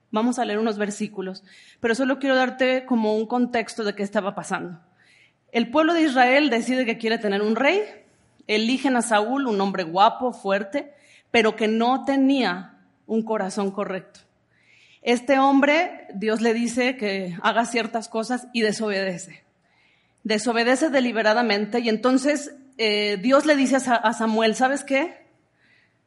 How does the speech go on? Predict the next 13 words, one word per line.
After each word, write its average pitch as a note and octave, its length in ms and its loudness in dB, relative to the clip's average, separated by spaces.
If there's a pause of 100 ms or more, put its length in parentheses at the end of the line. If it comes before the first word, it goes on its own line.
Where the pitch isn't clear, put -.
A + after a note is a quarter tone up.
(640)
"Saúl A#3+ 400 2
no, G#3 460 -2
yo A3+ 160 0
lo B3 100 4
desecho A#3 480 -2
como G3+ 220 -2
rey D4+ 440 0
y A3+ 120 0
yo A#3+ 160 2
me B3 120 4
voy A#3+ 240 0
a C4+ 60 4
buscar A#3 640 -6